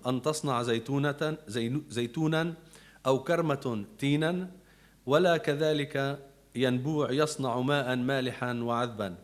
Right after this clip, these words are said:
من هو حكيم وعالم بينكم؟ فليري أعماله بالتصرف الحسن في وداعة الحكمة. ولكن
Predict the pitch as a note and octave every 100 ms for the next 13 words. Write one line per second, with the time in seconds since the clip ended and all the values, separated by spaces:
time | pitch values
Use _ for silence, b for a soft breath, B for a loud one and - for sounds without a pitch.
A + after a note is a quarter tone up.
0 | - b b b b b C#3 F#3 F3 F3
1 | C3+ C#3 D#3+ E3+ F3 F3 C3 B2+ C#3+ C#3+
2 | C#3 C3+ C3 B2+ A2+ G#2+ G#2 F#2+ - -
3 | b b b B2+ B2+ D3 F#3+ E3 D3+ -
4 | - A#2+ B2 C#3+ D#3+ E3+ D3+ D3+ C#3 A#2+
5 | B2 - C#3+ C#3 - A#2 D3 - C3+ B2+
6 | B2+ - B2+ B2 C#3+ D3 C#3 B2+ - B2+
7 | G#2 F#2 - - B B B B - B2
8 | D3+ D#3+ E3+ F3